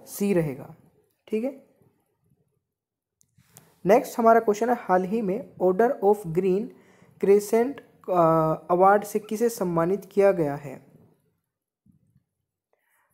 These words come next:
तो एम वेंकैया नायडू यानी कि हमारे जो उपराष्ट्रपति हैं। तो इसका सही आंसर क्या रहेगा?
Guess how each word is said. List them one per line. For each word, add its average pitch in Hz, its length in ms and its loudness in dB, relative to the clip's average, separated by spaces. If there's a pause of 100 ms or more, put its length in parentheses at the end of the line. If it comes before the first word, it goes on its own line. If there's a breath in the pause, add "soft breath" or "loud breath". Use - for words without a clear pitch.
(140)
तो 185 460 2 (600)
एम 214 200 0
वेंकैया 208 440 0
नायडू 208 380 -2 (160)
यानी 175 280 -2
कि 185 100 -2
हमारे 170 220 -2
जो 175 100 0
उपराष्ट्रपति 185 720 -4
हैं। - 340 -10 (380 soft breath)
तो 165 60 -6
इसका 165 220 -2
सही 175 340 -4
आंसर 196 300 2
क्या 185 120 0
रहेगा? 175 280 -2